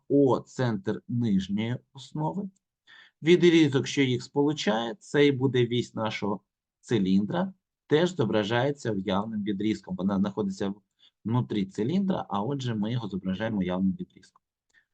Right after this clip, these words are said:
Оскільки сказано, що осьовий переріз є прямокутником, осьовий переріз, то будуємо з вами стандартний малюнок для осьового перерізу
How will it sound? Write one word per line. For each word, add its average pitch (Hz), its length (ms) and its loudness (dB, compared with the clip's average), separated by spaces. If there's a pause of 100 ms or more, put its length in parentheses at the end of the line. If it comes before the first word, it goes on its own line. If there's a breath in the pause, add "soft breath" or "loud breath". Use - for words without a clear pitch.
(560)
Оскільки 190 520 4
сказано, 180 460 4
що 170 240 4
осьовий 160 400 2
переріз 135 600 2
є 131 160 2
прямокутником, 147 840 -2
осьовий 123 480 0
переріз, 95 580 -8 (520)
то 160 400 8 (140)
будуємо 202 440 4
з 190 80 2
вами 170 280 2
стандартний 131 640 0
малюнок 151 400 0
для 110 300 0 (340)
осьового 120 680 0 (1080)
перерізу 127 680 0